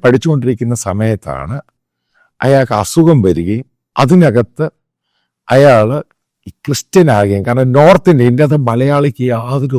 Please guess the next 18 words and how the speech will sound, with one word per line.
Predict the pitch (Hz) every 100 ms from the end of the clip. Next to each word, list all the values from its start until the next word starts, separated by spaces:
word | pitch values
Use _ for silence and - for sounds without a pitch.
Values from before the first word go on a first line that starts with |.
| 95
റോളും | 101 131 120 85
ഇല്ല. | 60 - _ _ _ _ _ _ _ _
അപ്പം | 113 120
നോർത്ത് | 123 160 - 196
ഇന്ത്യൻ | 185 165
ഒരു | 135 123
സുവിശേഷകനാണ്, | 135 - 147 147 139 117 104 113 104
അയാളുടെ | 104 107 107
അസുഖം | 95 - 107 101 - _ _ _ _ -
ഒക്കെ | - 95
മാറുന്നു, | 95 98 98 101
"ഈ | 95
ദൈവത്തെ | 98 104 104 104
വിളിച്ചാൽ | 95 95 101 85
മതി" | 95
എന്ന് | 95 98
പറഞ്ഞ | 98 98 90
അയാൾ | 95